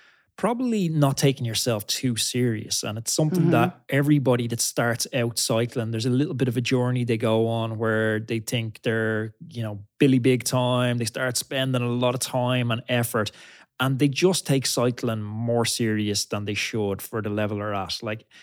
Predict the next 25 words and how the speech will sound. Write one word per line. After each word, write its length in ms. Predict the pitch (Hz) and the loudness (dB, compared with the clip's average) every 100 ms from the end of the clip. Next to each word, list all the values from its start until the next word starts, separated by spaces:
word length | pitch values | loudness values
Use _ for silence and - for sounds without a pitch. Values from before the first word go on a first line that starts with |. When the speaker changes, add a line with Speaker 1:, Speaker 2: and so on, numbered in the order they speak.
| - _ | -20 _
Speaker 1:
if 160 | - 131 | -2 4
you 100 | 147 | 6
rewind 600 | 143 165 180 151 139 123 | 6 4 4 4 2 0
as 180 | 113 110 | -2 -2
to 60 | 131 | -2
why 300 | 117 120 123 | 2 4 4
we 200 | 117 120 | 2 0
all 240 | 113 113 | 0 2
got 220 | 110 113 107 | 0 -2 -2
into 240 | 113 117 | -4 -4
cycling, 600 | - 107 104 107 101 110 - | -2 -2 -4 -6 -8 -8 -2
even 220 | 135 147 | 2 2
as 100 | 123 | 2
a 60 | |
kid, 500 | 120 - 120 110 101 - | -2 -2 0 0 -2 -6
it's 180 | 117 | -6
because 380 | - 113 120 110 | -6 -4 0 0
it's 200 | 135 110 | -2 -8
fun. 540 | - - 123 113 104 110 | -8 -2 0 0 -2 -6
It's 140 | 110 | -8
a 40 | 117 | -4
good 240 | - 127 | 0 2
way 180 | 123 113 | 2 2
to 100 | 110 | 0
laugh. 540 | 107 107 104 98 - | -2 0 0 -2 -8